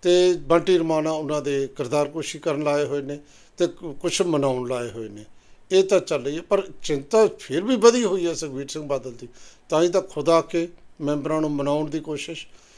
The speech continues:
ਮੈਂਬਰ ਉਹਨੇ ਖਾਸ ਤੌਰ 'ਤੇ ਜਿਹੜੇ ਮਾਝੇ ਦੇ ਮੈਂਬਰਾਂ ਨਾਲ ਕੱਲ੍ਹ ਮਿਲੇ ਨੇ, ਬਾਕੀਆਂ ਨਾਲ ਗੱਲਬਾਤ ਹੁੰਦੀ ਰਹਿੰਦੀ ਹੈ, ਜੋ ਵੀ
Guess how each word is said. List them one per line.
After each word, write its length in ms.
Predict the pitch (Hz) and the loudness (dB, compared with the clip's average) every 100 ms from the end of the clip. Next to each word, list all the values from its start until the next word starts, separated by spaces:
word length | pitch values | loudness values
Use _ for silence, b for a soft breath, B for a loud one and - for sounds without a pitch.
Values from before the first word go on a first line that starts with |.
| b b | b b
ਮੈਂਬਰ 400 | 147 156 147 151 143 | -2 0 0 -4 -6
ਉਹਨੇ 220 | - 147 | -8 -6
ਖਾਸ 400 | 143 - 151 151 | -2 2 2 2
ਤੌਰ 180 | - 156 | 0 -2
'ਤੇ 240 | 147 156 147 | -2 -2 -2
ਜਿਹੜੇ 200 | 151 151 | -2 -2
ਮਾਝੇ 320 | 135 170 180 | 0 2 2
ਦੇ 100 | 170 | 2
ਮੈਂਬਰਾਂ 360 | 160 147 151 | 0 -2 -2
ਨਾਲ 100 | 156 | -4
ਕੱਲ੍ਹ 240 | 151 165 170 | 0 0 0
ਮਿਲੇ 260 | 156 156 | -2 -2
ਨੇ, 100 | 156 | -2
ਬਾਕੀਆਂ 380 | 143 151 143 160 | -2 -4 -2 -4
ਨਾਲ 160 | 151 151 | -2 -2
ਗੱਲਬਾਤ 480 | 139 143 143 151 160 156 - b b - | -2 -4 -2 -2 -2 -6 -8 b b -8
ਹੁੰਦੀ 220 | 147 151 | -4 0
ਰਹਿੰਦੀ 240 | 190 208 240 | 2 2 2
ਹੈ, 60 | |
ਜੋ 300 | 226 175 196 | 2 10 10
ਵੀ 380 | 220 240 220 185 | 10 6 0 -2